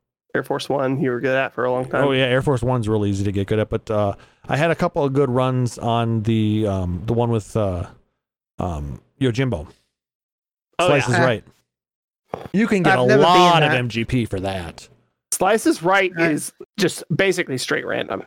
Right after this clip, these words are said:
Speaker 1: It's hard.
Speaker 2: Mm-hmm.
Speaker 3: I've never beaten it.
Speaker 2: I think I got, like, sixteen thousand M G P for be-, beating it once, 'cause I, I picked up, uh, I, I, I got lucky and got the doubler.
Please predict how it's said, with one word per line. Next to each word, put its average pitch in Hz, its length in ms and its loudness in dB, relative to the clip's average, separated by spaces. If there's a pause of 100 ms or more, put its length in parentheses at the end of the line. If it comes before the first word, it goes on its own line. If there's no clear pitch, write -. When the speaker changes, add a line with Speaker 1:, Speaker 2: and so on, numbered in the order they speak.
(140)
Speaker 1:
It's 175 160 -2
hard. 110 440 -4 (200)
Speaker 2:
Mm-hmm. 127 300 0 (540)
Speaker 3:
I've 175 220 0
never 196 340 2
beaten 165 380 0
it. 156 160 -2 (2250)
Speaker 2:
I 131 100 0
think 175 160 0
I 165 60 2
got, 147 180 2
like, 113 160 -2
sixteen - 840 -6
thousand 123 680 -2
M 123 140 -2
G 123 140 0
P 123 260 -2
for 127 320 -4
be-, 117 180 -4
beating 123 500 -2
it 123 80 -6
once, 143 500 -6 (100)
'cause 117 160 -2
I, 117 200 0
I 110 140 -2
picked - 300 -6
up, 117 220 -4
uh, 98 280 -2 (720)
I, 113 140 -2
I, 113 320 -4
I 127 60 -2
got 123 180 -2
lucky 123 280 0
and 123 120 0
got 120 180 0
the 110 80 -4
doubler. 135 520 0